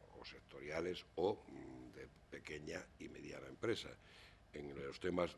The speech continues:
de memoria o sostenibilidad, lo mismo. Eh, desde la discusión teórica se hizo fundamentalmente en base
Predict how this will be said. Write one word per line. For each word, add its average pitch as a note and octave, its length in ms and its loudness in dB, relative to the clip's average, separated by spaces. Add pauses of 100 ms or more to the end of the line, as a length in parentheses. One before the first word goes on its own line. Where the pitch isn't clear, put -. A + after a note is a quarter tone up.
de D#2 320 0
memoria D#2+ 480 8
o - 20 2
sostenibilidad, E2+ 720 4 (360)
lo C#2 120 -4
mismo. D2 480 0 (140)
Eh, B1+ 400 -12 (180)
desde C2 320 -12
la C2 60 -10
discusión D#2 540 -2
teórica D#2+ 540 0
se D2+ 140 0
hizo D#2 380 -6
fundamentalmente D2+ 1120 2
en C#2 120 -6
base - 340 0